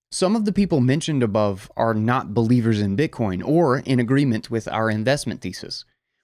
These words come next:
We like to dive into competing narratives and mention them here in case the reader wants to dive into the proverbial rabbit hole.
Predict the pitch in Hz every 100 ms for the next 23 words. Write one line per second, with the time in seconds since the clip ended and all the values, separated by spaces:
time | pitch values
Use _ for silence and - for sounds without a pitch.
0 | - 127 165 156 143 131 139 135 123 117
1 | 113 - 151 113 131 135 110 - - -
2 | 107 110 131 131 117 107 107 135 123 110
3 | 107 107 120 117 123 110 113 113 107 95
4 | - 104 107 101 104 113 101 110 104 110
5 | 98 101 98 107 131 123 - 92 69 -